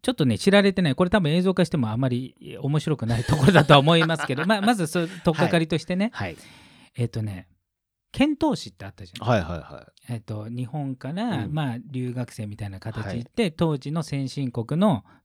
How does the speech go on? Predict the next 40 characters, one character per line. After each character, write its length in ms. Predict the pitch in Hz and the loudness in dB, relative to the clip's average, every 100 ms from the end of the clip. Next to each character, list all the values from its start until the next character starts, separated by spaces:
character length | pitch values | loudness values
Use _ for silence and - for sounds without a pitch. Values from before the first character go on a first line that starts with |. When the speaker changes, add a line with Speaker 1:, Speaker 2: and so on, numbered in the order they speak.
| _ _ | _ _
Speaker 1:
唐 180 | - 135 | -4 -2
か 220 | 110 104 | -2 -2
ら、 220 | 107 131 98 | -2 -2 -4
Speaker 2:
唐 60 | |
に、 60 | 98 | -10
う 20 | |
ん。 120 | 80 - - | -10 -16 -6
Speaker 1:
え 140 | 127 | -6
っ 40 | 113 | -4
と、 200 | 104 104 | -6 -4
ま 140 | 117 | -6
あ、 100 | 98 117 | -6 -8
文 220 | 117 110 | -6 -6
化 140 | 95 | -12
と 80 | - | -14
か 120 | 120 | -4
ね、 100 | 180 | -4
Speaker 2:
う 20 | |
ん。 200 | 214 190 156 - | -2 -6 -10 -14
Speaker 1:
え 100 | 110 | -14
っ 40 | 107 | -12
と、 140 | 110 | -14
い 160 | 120 _ _ _ | -20 _ _ _
い 200 | 143 120 | -12 -10
も 140 | 107 123 | -10 -6
の 240 | 214 139 | -4 -6
を 60 | - _ _ _ _ _ | -10 _ _ _ _ _
吸 180 | - 120 | -12 -10
収 180 | 107 110 | -10 -14
し 100 | - | -10
に 80 | 107 | -6
行 100 | 107 | -6
く 120 | - | -8
と 100 | - | -18
Speaker 2:
は 40 | 87 _ - - _ - | -18 _ -20 -20 _ -8
い。 60 | |
Speaker 1:
い 20 | 127 | -4
う 40 | |
時 280 | 135 117 104 | -4 -6 -6
に、 340 | 120 113 95 | -4 -4 -8